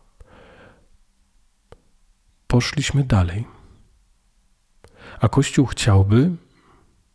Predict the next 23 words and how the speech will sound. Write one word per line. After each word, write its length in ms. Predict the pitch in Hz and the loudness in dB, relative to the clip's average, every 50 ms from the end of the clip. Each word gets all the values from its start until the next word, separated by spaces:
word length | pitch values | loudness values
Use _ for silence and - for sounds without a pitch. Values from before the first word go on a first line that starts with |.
| _ _ _ - | _ _ _ 0
żebyśmy 460 | 123 110 113 110 113 - - 110 104 | 2 2 4 2 2 0 2 2 2
nadal 360 | 104 117 131 139 147 143 139 | 4 2 2 2 0 -2 -2
trwali 420 | - - - - 120 117 120 135 127 | -2 -6 -4 -2 0 0 0 0 -2
przy 200 | - - - 104 | -4 -4 -4 -4
tym 200 | - 120 120 127 | 0 0 0 2
wydarzeniu 480 | 123 123 113 117 104 101 104 107 113 | 0 0 2 2 2 2 2 0 0
z 60 | 113 120 | -2 -2
Betlejem. 560 | 120 123 - - - 160 117 92 85 80 95 - - _ _ _ _ _ _ _ _ _ _ _ _ _ _ _ _ _ _ - - - - - - - - - - - - - _ _ _ _ _ _ - | -2 -4 -4 -2 -2 -2 0 0 -2 -4 -8 -16 -20 _ _ _ _ _ _ _ _ _ _ _ _ _ _ _ _ _ _ -20 -20 -20 -20 -20 -20 -20 -20 -20 -20 -20 -20 -20 _ _ _ _ _ _ -2
To 100 | - - | 2 4
jest 300 | 110 113 - - - - | 4 4 2 -2 -8 -8
bardzo 440 | 196 202 170 156 139 156 160 - - | -8 -6 -2 -2 0 0 0 -2 -6
ciekawy 420 | - - - - - 123 113 113 | -4 -4 -4 -2 0 0 2 2
dzień, 300 | 107 107 104 87 82 98 101 - - - _ _ _ _ _ _ _ _ _ _ _ _ _ _ _ _ _ _ _ - | 2 2 0 0 0 -4 -8 -12 -18 -20 _ _ _ _ _ _ _ _ _ _ _ _ _ _ _ _ _ _ _ -16
w 80 | - - | -16 -12
którym 580 | - - 120 113 107 107 107 107 113 113 - - - - - | -4 0 2 2 4 4 4 2 2 0 -4 -8 -16 -12 -4
to 200 | - 110 107 101 | 0 0 2 0
świętowanie 920 | - - - 107 101 104 - - 104 98 98 92 90 87 87 98 117 156 196 294 - _ _ _ _ - | 0 0 0 2 2 2 2 2 2 4 4 4 4 2 2 0 0 -2 -2 -6 -10 _ _ _ _ -14
spotyka 500 | - - - - 101 - - 131 - 151 | -12 -10 -4 -4 -4 -2 -2 -2 -2 -2
się 160 | 127 - - | -4 0 2
już 320 | 120 113 113 107 - - - 254 | 2 2 2 0 -2 -4 -6 -6
z 120 | 135 107 | -4 -2
naszą 360 | 113 110 117 - - 135 113 110 | 0 0 0 0 0 -2 -2 0
codziennością. 800 | - - 104 104 110 107 104 92 87 82 - - - - 78 | 0 -2 0 2 2 4 4 2 2 0 -4 -8 -10 -10 -10